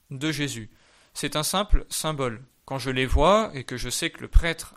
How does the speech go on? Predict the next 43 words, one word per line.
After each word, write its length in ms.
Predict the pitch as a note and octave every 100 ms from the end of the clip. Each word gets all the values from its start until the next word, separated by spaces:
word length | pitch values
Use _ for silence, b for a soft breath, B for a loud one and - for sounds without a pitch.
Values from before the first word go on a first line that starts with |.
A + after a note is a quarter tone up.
| _
a 120 | C#3
prononcé, 800 | - - D#3 D3+ - D#3+ D3+ C3+ b b b b -
euh, 520 | A2+ A#2 A2+ A#2 A2+ - - - -
une 160 | C#3 C3
prière 480 | D3 C3 C3+ B2
sur 280 | - - C#3
ce 120 | -
pain 260 | C3 C3+ B2+
et 80 | A#2+
ce 160 | - A#2+
vin, 340 | C3+ F3 A3+ B B B B -
alors 320 | C3+ F#3 D3
oui, 400 | D3+ A3+ G#3+ -
je 120 | A#2
peux 180 | B2 F3+
me 120 | F3+
rappeler 500 | D3+ C#3+ D3+ F3+ G3
intellectuellement 760 | D3+ C3 C3+ C3 C3+ C3+ E3 F3+
de 80 | C3+
la 120 | B2
passion 320 | C3 - C3+
de 120 | B2+
Jésus 600 | B2 C3+ C3 E3+ F#3 F#3 A#2
et 100 | B2+
penser 600 | C#3 C#3 - E3 F3 -
que, 120 | -
euh, 640 | D3 D#3+ C#3+ A#2 A#2+ A#2+ A#2
je, 520 | A#2+ B2 B2 B2 A#2+
je 160 | A#2
peux 140 | B2 C#3+
ouvrir 220 | C3 C3+
mon 140 | B2+
cœur 340 | B2 D#3 D#3+ B2+
aux 80 | B2
grâces 280 | B2+ D3+
que 100 | -
Jésus 280 | A#2+ A#2+ D3
veut 140 | C#3+ A#2+
me 80 |
donner 340 | A#2 C3 D#3+ -
à 100 | A#2+
ce 100 | -
moment-là. 320 | C3 B2 G#2